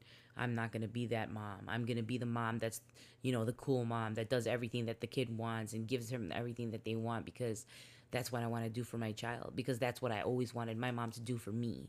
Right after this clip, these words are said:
you know? So I thought I would give my child the life that I always wanted. And then,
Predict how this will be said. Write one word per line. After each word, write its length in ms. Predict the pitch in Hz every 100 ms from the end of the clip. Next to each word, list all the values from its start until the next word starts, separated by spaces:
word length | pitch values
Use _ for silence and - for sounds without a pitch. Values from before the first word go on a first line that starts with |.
| - - -
you 120 | 117
know? 280 | 113 113 117 - - -
So 180 | - 101
I 200 | 82 175
thought 260 | - 180 165
I 80 |
would 140 | 156 127
give 160 | 139
my 180 | 135 135
child 360 | 127 139 131 117
the 80 | 120
life 300 | 127 127 -
that 100 | 120
I 140 | 117 -
always 440 | 127 131 123 113
wanted. 320 | 113 101 - - - - - - - - - - 123
And 260 | 123 120
then, 520 | 120 120 120 123 120